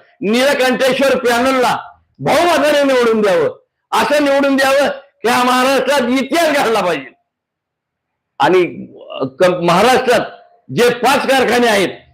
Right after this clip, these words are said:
ह्या सगळ्यात उत्तम प्रकारचा बाजार मी देईल ही त्यांनी ग्वाही दिली आहे आणि ते अजितदादा शंभर टक्के पुरे करतील, याला मला बी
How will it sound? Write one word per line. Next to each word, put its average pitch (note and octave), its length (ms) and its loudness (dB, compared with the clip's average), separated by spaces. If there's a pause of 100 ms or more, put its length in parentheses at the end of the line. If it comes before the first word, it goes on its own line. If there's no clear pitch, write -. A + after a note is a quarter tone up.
(220)
ह्या B3+ 400 -2
सगळ्यात D4+ 460 0
उत्तम C#4 280 -2
प्रकारचा B3+ 400 0
बाजार B3 360 0
मी A#3+ 120 0
देईल G#3 300 -4 (100)
ही - 340 -10
त्यांनी G3+ 240 0
ग्वाही D#3+ 400 -2
दिली G3+ 280 0
आहे D3+ 140 0 (300)
आणि E3+ 120 -4
ते G#3 180 -2
अजितदादा G#3 720 0 (200)
शंभर C4+ 460 0
टक्के A#3+ 240 -2
पुरे G#3+ 240 0
करतील, F3 380 -2 (240)
याला F#3 200 0
मला F3+ 240 0
बी G#3+ 140 0